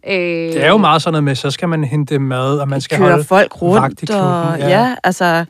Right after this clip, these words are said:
Speaker 3: har fast, øh, faste vagter, og det er jo et helt nyt liv, tænker jeg, for ham.
Speaker 1: Det, det må i hvert fald sende ham, øh,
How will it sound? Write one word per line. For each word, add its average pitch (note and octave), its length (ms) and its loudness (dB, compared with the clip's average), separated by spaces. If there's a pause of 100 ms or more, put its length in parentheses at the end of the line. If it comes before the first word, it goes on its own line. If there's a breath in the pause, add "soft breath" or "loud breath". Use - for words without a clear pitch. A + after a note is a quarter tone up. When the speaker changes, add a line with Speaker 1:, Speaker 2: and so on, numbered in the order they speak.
(360)
Speaker 3:
har F#3+ 140 2
fast, - 540 -2
øh, F#3 360 -2
faste G3+ 380 -2
vagter, G#3+ 540 0
og E3+ 420 -4 (240)
det - 100 -14
er G#3 40 2
jo - 20 4
et G3 60 2
helt G#3 180 0
nyt G#3 200 -6
liv, A3+ 180 -4 (200)
tænker G3+ 260 -10
jeg, G3 160 -8
for G#3 100 -12
ham. G#3 200 -10 (240)
Speaker 1:
Det, A3 420 -2
det A#3 200 0
må A3 100 -2
i G#3 100 2
hvert A#3+ 200 2
fald G#3+ 240 -2
sende G3+ 260 -4
ham, F#3+ 320 -4
øh, F3 600 -6